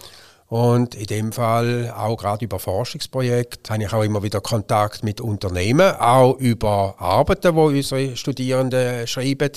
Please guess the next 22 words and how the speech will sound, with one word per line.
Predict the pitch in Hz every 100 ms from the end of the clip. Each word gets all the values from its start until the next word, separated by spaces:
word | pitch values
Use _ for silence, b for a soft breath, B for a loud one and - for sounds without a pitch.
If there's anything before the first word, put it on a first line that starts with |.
| -
Da | 101
gibt's | 107 -
ja | 101
dann | 98
die | 95
Bachelorarbeiten, | 110 139 - 147 135 139 139 147 143 135
das | 110
sind | 113 104
typischerweise | 113 - 107 104 95 95
Aufträge | 143 156 - 117 131 135 135 - _ _ _ _
von | - 117 104 90 -
Unternehmen, | 104 95 90 92 101 165 220 - B B B B -
wo | 107
man | 104 107
immer | 117 120
wieder | 110 107 104
auch | 104
in | 101
Unternehmen | - 101 98 98 104
hineinschaut | 113 117 131 123 131 120 127 117
und | 113 107 104 101
damit | 104 104 -